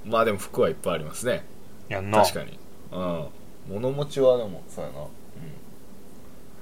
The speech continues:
Speaker 1: うん。でも俺も小-、中学校から着てるやつとかあるで。
Speaker 2: あ、意外やな。
Speaker 1: うん。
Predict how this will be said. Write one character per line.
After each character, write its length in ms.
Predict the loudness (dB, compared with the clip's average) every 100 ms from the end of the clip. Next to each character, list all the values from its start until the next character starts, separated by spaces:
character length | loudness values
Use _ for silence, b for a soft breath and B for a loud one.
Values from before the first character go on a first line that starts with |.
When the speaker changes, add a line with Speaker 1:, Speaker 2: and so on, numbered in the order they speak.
| B B
Speaker 1:
う 0 | 4
ん。 0 |
で 40 |
も 100 | 8
俺 100 | 8
も 100 | 8
小-、 440 | 6 8 8 6 -2
中 240 | -2 2 8
学 180 | 8 8
校 160 | 4
か 100 | 6
ら 80 | 4
着 120 | 2
て 140 | 2 4
る 80 | 6
や 140 | 8
つ 200 | 8 4
と 120 | 2
か 320 | 4 4 2 0
あ 80 | 0
る 120 | 0
で。 180 | -2 0 -2 -2 -10 -10 -10 -10 -10 -10 2
Speaker 2:
あ、 140 | 4 4 B B B -10 -10 -10 -8 2
意 100 | 8
外 160 | 10
や 100 | 10
な。 140 | 6 0 -8 -10 -10 -10 -10 -10 -10 -8
Speaker 1:
う 80 | -4
ん。 140 | -4